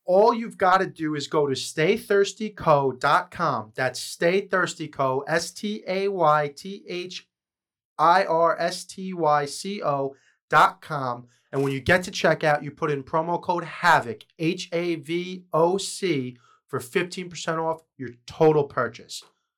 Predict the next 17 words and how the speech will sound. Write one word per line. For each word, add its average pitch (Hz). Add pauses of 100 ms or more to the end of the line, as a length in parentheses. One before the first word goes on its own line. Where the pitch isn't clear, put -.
(340)
Stay 180
Thirsty 175
Co. 110
Drop 156
the 165
O 156
Y 156
and 127
focus 139
on 131
you. 110 (600)
Welcome 139
back 147
to -
the 143
show, 156
everybody. 147